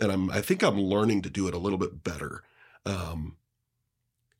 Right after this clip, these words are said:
is exactly what's modeled here in First Thessalonians three of going, "Oh, it's the report of others and the celebration of those little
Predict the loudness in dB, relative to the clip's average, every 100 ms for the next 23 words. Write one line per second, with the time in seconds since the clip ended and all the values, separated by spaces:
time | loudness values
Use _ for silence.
0 | _ _ -2 2 4 4 2 4 4 4
1 | 0 -2 0 2 2 0 -2 -2 -4 -4
2 | -2 -2 -4 -2 -4 -4 -6 -6 -4 0
3 | 2 0 -2 -6 -6 -10 -16 _ _ _
4 | -20 _ _ _ _ _ -4 2 2 2
5 | 0 0 2 0 -2 -4 2 2 2 -4
6 | -4 -4 -4 -4 -4 -2 0 0 2 4
7 | 4 2 0 0 0 -2 -2 -6 -6 -8
8 | -10 -12 -18 _ _ 0 2 2 2 4
9 | 4 2 -4